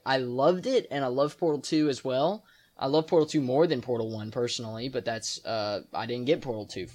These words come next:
for free. I got Portal one for free, and that game is amazing 'cause I still play it to this day,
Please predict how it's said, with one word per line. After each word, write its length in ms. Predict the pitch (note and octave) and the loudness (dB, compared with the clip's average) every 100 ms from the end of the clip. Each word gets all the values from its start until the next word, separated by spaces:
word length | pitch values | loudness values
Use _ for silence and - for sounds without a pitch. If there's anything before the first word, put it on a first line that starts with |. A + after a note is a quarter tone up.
| - | -16
for 120 | - G2 | -14 -12
free. 360 | F2+ D2 G1+ _ _ - | -10 -12 -14 _ _ -12
I 60 | A#2 | -8
got 140 | A2+ | -6
Portal 200 | B2 A2+ | -6 -2
one 200 | B2+ G3+ | 0 0
for 120 | F3 | 0
free, 340 | A#2+ A#2+ G#2+ A#2+ _ - - | -6 -6 -8 -10 _ -20 -12
and 180 | B2+ B2 | -8 -2
that 160 | D#3 F3 | 0 2
game 200 | D#3+ D3 | 2 0
is 120 | B2+ | 0
amazing 540 | B2 B2+ B2+ B2 A2+ | -2 -2 0 0 -4
'cause 120 | A2+ A#2 | -8 -10
I 40 | |
still 300 | A2 - C#3 | -6 0 0
play 240 | B2 B2 | 2 0
it 60 | A2+ | 0
to 80 | - | -6
this 120 | A2 | -10
day, 400 | - G#2+ E2 C#2 | -6 -4 -4 -6